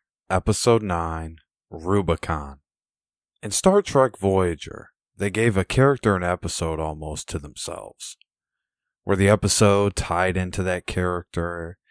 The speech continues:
and they revolved that through the show's entirety. In Deep Space Nine, my favorite Star Trek, they built deep, rich character storylines and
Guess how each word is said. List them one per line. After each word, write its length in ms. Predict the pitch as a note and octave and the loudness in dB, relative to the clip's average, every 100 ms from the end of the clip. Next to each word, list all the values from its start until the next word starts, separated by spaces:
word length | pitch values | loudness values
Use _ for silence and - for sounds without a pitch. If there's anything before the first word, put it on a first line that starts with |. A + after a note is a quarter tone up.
| - - | -20 -6
and 140 | G#2 | 0
they 120 | A2+ C3 | 2 4
revolved 760 | B2+ A#2+ D#2 F2+ G2 G2 E2+ | 2 -2 0 4 4 4 2
that 320 | E2+ F2+ F2 - | 0 0 -2 -6
through 200 | F#2 F#2 | -6 -4
the 120 | F2 | -4
show's 560 | - F2+ E2+ E2 D#2+ | -2 0 0 -2 -6
entirety. 840 | E2 D2 - D2 D2 - - - _ _ _ _ _ _ _ _ _ | -10 -12 -12 -12 -12 -16 -20 -20 _ _ _ _ _ _ _ _ _
In 140 | G2 A#2 | -4 6
Deep 180 | D#3 | 6
Space 440 | E3+ - D3+ A#2+ - | 4 4 4 4 -4
Nine, 420 | E2 E2+ F2+ G2+ | -4 -4 -4 -4
my 260 | E2+ E2 D#2+ | -4 -4 -6
favorite 560 | - G2 F#2 E2+ D#2+ | -2 -2 0 -2 -2
Star 380 | - - E2 E2 | -4 -2 -2 -2
Trek, 520 | - - E2+ G#2+ - | -4 -4 -2 -2 -4
they 360 | - F2+ F2+ F2+ | -4 -2 -2 -6
built 420 | E2+ A2+ A2+ F#2+ | 0 2 2 0
deep, 320 | - C#3 A#2 E2+ E2 | 2 2 2 -10 -14
rich 760 | F2 G#2+ G#2 - - - - - _ _ - _ | -2 0 0 -2 -12 -12 -12 -18 _ _ -20 _
character 800 | - A#2 G2 F2 - E2 D2+ D2 | 4 6 6 2 -8 -10 -10 -12
storylines 1040 | - - - G#2 F2+ D#2 D2 D2+ D2+ D2+ - | -10 -8 2 4 4 -2 -8 -10 -12 -12 -12
and 200 | D#2 | -12